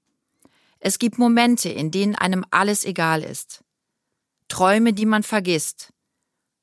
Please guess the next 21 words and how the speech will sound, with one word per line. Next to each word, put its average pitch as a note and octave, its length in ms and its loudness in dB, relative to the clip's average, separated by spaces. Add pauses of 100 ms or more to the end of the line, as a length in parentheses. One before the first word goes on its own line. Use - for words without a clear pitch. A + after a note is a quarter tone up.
(540)
Worte, F#3 480 2
die F#3+ 160 -4
einen E3 200 0
sehr F#3 240 2
verletzen. D#3 680 -6 (1400)
Es F#3 140 -2
gibt - 280 -4
Orte, G#3+ 560 0 (500)
an D#3+ 120 -4
die E3+ 100 -4
man F#3 140 0
zurückkehren F3 680 -2
möchte. C3 480 -10 (3000)
Es - 180 0
gibt B3 200 -2
einen A3+ 220 4
Menschen, A#3+ 400 2
den A3 120 2
man G#3 160 2
sehr G3 220 2
vermisst. E3+ 640 -4